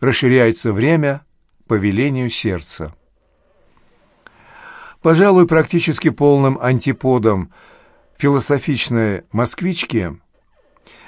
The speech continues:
является тверской самородок. Почти хулиганская ирония Бориса Зверева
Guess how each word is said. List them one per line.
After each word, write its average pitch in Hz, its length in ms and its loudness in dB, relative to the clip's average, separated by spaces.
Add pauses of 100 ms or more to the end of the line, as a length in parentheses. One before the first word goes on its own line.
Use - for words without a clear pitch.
является 165 540 2
тверской 151 560 0
самородок. 104 880 -4 (720)
Почти 165 320 0
хулиганская 156 680 2
ирония 135 680 2
Бориса 117 440 0
Зверева 110 680 2